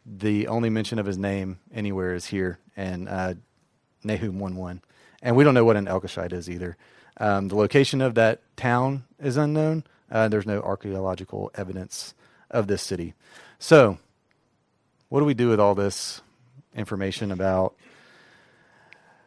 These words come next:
oracles and visions and Nahum and Elkoshites and, and whatnot. So, um, a question we can ask, uh, what does this section of Scripture tell us about Nahum and Nineveh, and what are we to do with that?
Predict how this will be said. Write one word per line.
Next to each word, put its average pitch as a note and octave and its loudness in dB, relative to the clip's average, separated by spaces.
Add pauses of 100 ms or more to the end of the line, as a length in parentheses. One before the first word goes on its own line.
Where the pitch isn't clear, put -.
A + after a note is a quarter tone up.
(100)
oracles D#3+ 8
and A#2+ 4
visions A#2+ 4 (280)
and A2 0
Nahum G#2 0
and F#2 -6
Elkoshites F#2 -6
and, F2+ -8 (300)
and G2 -6
whatnot. F2 -8
So, A#2+ 6 (300)
um, A2 2 (920)
a C3 -4
question C#3 6
we B2+ 4
can A#2 0
ask, A2 2 (100)
uh, A2 4
what A#2 6
does B2 -2
this A#2+ -2
section B2 -2
of G#2+ -4
Scripture A2 -6 (520)
tell B2 8
us A2+ 2
about G2+ 2
Nahum G#2 0
and F2+ -6
Nineveh, A#2 0
and G#2+ 2
what A2 2
are G#2+ 2
we F#2+ -4
to F2 -10
do F2+ -8
with E2+ -8
that? F2 -8